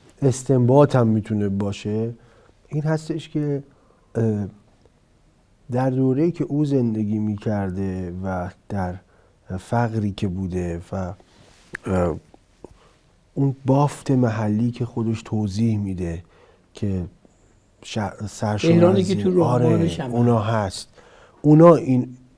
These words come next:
Speaker 1: این آدم رو شکل داده و اینو شما تصور کن، حالا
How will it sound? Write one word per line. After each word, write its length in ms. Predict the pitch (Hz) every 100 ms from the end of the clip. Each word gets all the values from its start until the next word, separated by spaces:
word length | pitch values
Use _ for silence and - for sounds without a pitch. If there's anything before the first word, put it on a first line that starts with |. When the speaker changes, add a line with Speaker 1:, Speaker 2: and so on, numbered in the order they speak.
| -
Speaker 1:
این 140 | 139
آدم 460 | 117 120 113 110 110
رو 120 | 104
شکل 460 | - 104 92 -
داده 400 | 95 90 80 80 - _ _ _ _ _ _ _ _ 104
و 360 | 110 107 104 101 - _ _ _ _ _ _
اینو 240 | 165 180
شما 320 | 170 147 139 147
تصور 640 | 143 123 131 113 110 143
کن، 460 | - 117 110 120 120 - - _ - _
حالا 240 | 139 170